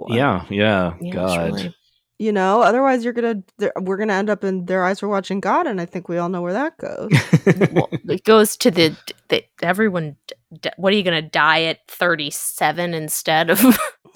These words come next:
Speaker 3: Right, you're gonna shoot your husband in the chest?
Speaker 1: Yeah,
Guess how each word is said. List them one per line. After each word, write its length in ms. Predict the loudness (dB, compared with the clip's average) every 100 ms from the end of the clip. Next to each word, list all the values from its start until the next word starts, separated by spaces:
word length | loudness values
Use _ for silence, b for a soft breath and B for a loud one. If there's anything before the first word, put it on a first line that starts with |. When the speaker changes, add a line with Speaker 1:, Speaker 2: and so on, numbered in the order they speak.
| b b
Speaker 3:
Right, 260 | 0 2 2
you're 80 | -2
gonna 180 | -2 -2
shoot 260 | -2 -4 -2
your 180 | 0
husband 340 | 0 -2 -4 -6
in 100 | -6
the 80 | -8
chest? 560 | -4 -2 -4 -8 -20 _ -14
Speaker 1:
Yeah, 680 | -10 -4 -2 -2 -6 -12